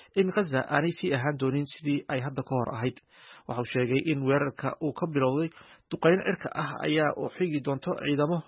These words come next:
lugta ah oo magaalada weerara, sida uu sheegay wasiirka gaashaandhigga ee Israa'iil. Madaxweynaha Ukraine Volodymyr Zelensky ayaa Arbacada maanta ah ku booriyey xulafada Ukraine in ay kordhiyaan saadka hubka si ay taasi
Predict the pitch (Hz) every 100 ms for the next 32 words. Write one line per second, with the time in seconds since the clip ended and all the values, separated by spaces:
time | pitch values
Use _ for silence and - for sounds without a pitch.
0 | - 175 170 156 147 147 - 147 127 131
1 | 127 131 123 117 117 123 - 120 - 120
2 | 147 151 120 160 123 123 - 120 123 120
3 | 127 117 - - 107 127 104 _ _ _
4 | _ _ _ _ _ _ _ _ _ _
5 | - - _ 160 185 220 233 196 190 185
6 | 165 180 170 160 139 139 147 - - 117
7 | 120 127 120 127 131 143 135 147 156 147
8 | - 143 127 123 131 - 131 127 151 135
9 | 123 - 151 156 - - _ 180 170 151
10 | - 139 139 160 139 127 - 160 - -
11 | 135 151 135 135 - - 139 131 139 160
12 | -